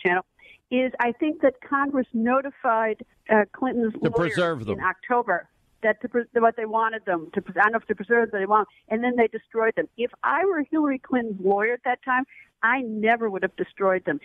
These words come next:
Speaker 1: And I've always thought that the lawyers would be in trouble, in hot water with the bar, because I felt enormously uncomfortable with the fact that, uh, as a lawyer, I never would have destroyed them
Speaker 2: So
Speaker 1: once, once I was notified by Congress.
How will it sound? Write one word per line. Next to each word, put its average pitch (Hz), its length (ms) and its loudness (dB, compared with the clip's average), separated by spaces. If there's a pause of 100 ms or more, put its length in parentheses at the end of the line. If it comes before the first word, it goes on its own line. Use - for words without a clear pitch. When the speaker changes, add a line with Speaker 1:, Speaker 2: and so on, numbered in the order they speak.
(140)
Speaker 1:
And 214 120 4
I've 208 200 -4
always 262 280 0
thought 240 200 -2
that 208 140 -8
the 202 80 -2
lawyers 233 460 0
would 190 140 -12
be 202 140 0
in 185 100 0
trouble, 202 440 -2
in 202 140 0
hot 220 320 -2
water 208 320 0
with 175 180 -4
the 185 80 -2
bar, 190 320 0
because 180 200 -8 (240)
I 233 80 0
felt 240 240 -2
enormously 240 560 -2
uncomfortable 214 800 0
with 175 120 -2
the 190 80 -4
fact 190 380 0
that, 185 100 -2 (100)
uh, 190 140 -2
as 220 120 2
a 294 60 0
lawyer, 180 340 0 (280)
I 226 140 2
never 247 200 0
would 226 120 -2
have 208 100 -2
destroyed 170 420 -2
them - 160 -12 (160)
Speaker 2:
So 185 280 0
Speaker 1:
once, - 140 -6
once 233 200 -2
I 247 80 2
was 214 100 -2
notified 214 480 -2
by 190 140 -2
Congress. 180 480 -2